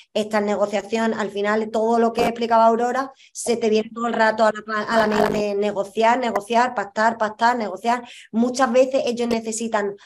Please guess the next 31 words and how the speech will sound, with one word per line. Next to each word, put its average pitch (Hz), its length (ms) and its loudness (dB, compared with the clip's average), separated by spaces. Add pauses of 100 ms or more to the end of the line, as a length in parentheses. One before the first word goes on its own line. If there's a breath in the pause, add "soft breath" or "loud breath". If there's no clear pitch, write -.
ver 233 440 0
para 208 280 2
creer 202 500 0 (300)
también, 220 580 -2
y 208 120 0
a 190 100 0
veces, 202 440 -2
pues, 208 520 2 (280 loud breath)
eh, 208 340 4
dejarle 214 600 -2
al 226 140 4
menor 233 540 -2 (200 loud breath)
que 214 140 -2
te 214 100 2
haga, 214 220 4
o 202 340 4
hacerle 214 480 -2
una 226 160 2
pregunta 226 760 -4 (220 soft breath)
que 208 140 0
más 208 240 2
o - 20 0
menos 226 300 0
puedes 226 240 0
saber 233 340 0
cómo 208 200 -6
te 220 80 -2
va 220 100 4
a 214 80 0
contestar 226 540 -2
él, 240 260 -4